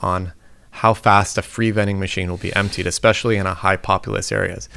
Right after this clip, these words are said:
Is it gonna be emptied once a week, once a day, multiple times a day? Nobody wants a free vending machine if it's not working right or if it's empty. And so the first one fifty to two hundred, we'll make sure that those are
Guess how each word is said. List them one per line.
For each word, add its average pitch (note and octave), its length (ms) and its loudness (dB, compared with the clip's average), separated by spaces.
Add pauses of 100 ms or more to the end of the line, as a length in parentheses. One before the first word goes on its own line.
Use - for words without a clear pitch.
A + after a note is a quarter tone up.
(160)
Is G#2+ 80 -8
it A2+ 60 -2
gonna A2+ 160 0
be G#2+ 120 -2
emptied G2+ 340 -4
once F#2+ 240 -4
a - 40 -6
week, C3 260 -2 (280)
once G2 260 -6
a - 40 -10
day, C#3 340 2 (420)
multiple B2+ 440 0
times C3 280 2
a C3 60 -2
day? B2+ 300 4 (300)
Nobody G3 280 4
wants E3 200 6
a C3 60 -2
free C3 160 0
vending A#2 260 4
machine G2 300 -2
if F#2 140 -4
it's F#2 160 -4
not G#2 180 0
working G2+ 320 0
right B2 340 0
or G2+ 140 2
if F#2 140 -2
it's F2 160 -6
empty. F2 400 -6 (680)
And G2+ 180 0
so G2 300 2
the F#2+ 100 -4
first B2 320 2
one B2 200 0
fifty A#2 280 -2
to G#2+ 80 -2
two A2 220 -2
hundred, G#2 300 -2
we'll G2 100 -2
make G2 240 -2
sure G#2 220 -2
that F#2+ 180 -2
those F#2+ 320 0
are F#2 280 -2